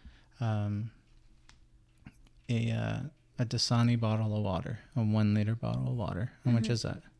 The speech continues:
Speaker 2: I don't know, a dollar?
Speaker 1: It's way more than that.
Speaker 2: A dollar fifty?
Speaker 1: No, it's more like three dollars.
Speaker 2: Three dollars?
Speaker 1: Yeah, for, like, a liter, not like
Speaker 2: Oh, not for, like, a bottle of water.
Speaker 1: A liter.
Speaker 2: Yeah.
Speaker 1: Yeah.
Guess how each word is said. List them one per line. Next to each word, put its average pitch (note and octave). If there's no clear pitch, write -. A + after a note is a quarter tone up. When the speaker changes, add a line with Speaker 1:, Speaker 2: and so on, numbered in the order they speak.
Speaker 2:
I D4
don't A3
know, G#3+
a -
dollar? A3+
Speaker 1:
It's -
way G#2+
more G2
than F#2+
that. A#2+
Speaker 2:
A A3+
dollar G#3
fifty? D#4+
Speaker 1:
No, G#2
it's -
more A#2
like A2+
three G#2+
dollars. -
Speaker 2:
Three -
dollars? F#4
Speaker 1:
Yeah, A2+
for, A2+
like, A2
a A#2
liter, A#2
not A#2
like A#2
Speaker 2:
Oh, D4
not A#3+
for, C4
like, G#3+
a F#3+
bottle F#3+
of E3+
water. D#3+
Speaker 1:
A A#2
liter. A2+
Speaker 2:
Yeah. G#2+
Speaker 1:
Yeah. A#2+